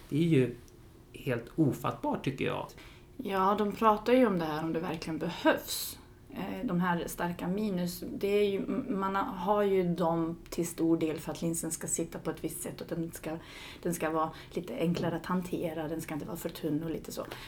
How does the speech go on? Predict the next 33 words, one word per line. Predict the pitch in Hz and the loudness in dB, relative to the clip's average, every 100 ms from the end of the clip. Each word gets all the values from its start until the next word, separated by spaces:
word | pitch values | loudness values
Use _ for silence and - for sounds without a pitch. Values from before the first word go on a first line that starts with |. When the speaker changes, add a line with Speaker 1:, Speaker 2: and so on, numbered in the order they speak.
| - | -14
Speaker 2:
Eh, | - 170 160 156 | -6 -2 0 2
men | 185 180 | 2 2
de | 190 190 | 2 2
diskuterade | 196 - - 226 214 202 190 | 2 0 2 6 6 6 4
om | 180 | 4
det | 180 | 2
verkligen, | 175 175 - 175 | 0 -4 -4 -4
verkligen | 165 170 170 | -4 -4 -2
behövdes. | 180 254 185 - - - - - - - | 4 4 4 -6 -8 -10 -10 -16 -16 -16
För | - - 180 | -12 -4 -2
av | 175 170 | 0 0
de | 180 170 | 2 2
här | 165 165 | 2 2
många | 165 165 156 | 2 2 2
linserna | 160 165 165 | 0 0 -2
som | 156 165 | -2 -2
de | 156 | -2
hade | 160 147 | -2 0
undersökt | 165 156 180 - 190 - | 0 0 0 0 -2 -6
så | - | -8
var | 165 175 226 | -6 -2 2
det | |
ju | 214 | 2
faktiskt | - 170 - 165 - | 0 -10 -8 -10 -6
några | 175 160 156 214 | -4 -4 -2 0
som | 240 - 160 156 | 0 0 -4 -4
inte | 156 143 143 | -4 -6 -8
var | 143 180 285 294 - | 0 4 4 2 -8
så | - 170 | -8 -8
starka | - - 175 - | -6 -10 -8 -8
i | - | -8
periferin, | - - 175 - - - | -8 -10 -10 -6 -6 -6
fastän | - 165 156 | -4 -4 -2